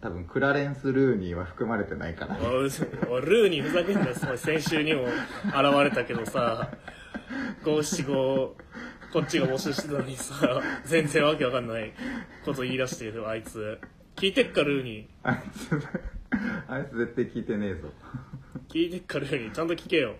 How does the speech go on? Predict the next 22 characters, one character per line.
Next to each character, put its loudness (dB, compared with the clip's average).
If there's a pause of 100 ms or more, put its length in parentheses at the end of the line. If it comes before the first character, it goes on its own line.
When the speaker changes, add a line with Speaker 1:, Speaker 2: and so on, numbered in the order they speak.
(260)
Speaker 1:
聞 -4
い -6
て -8
ほ -4
し -14
い -6
で -10
す -20
ね、 -4
み -6
ん -8
な -8
に。 -8 (880)
Speaker 2:
い -14
や -6
い -8
や、 -10
そ -8
う -8
で -10
す -20
ね。 -16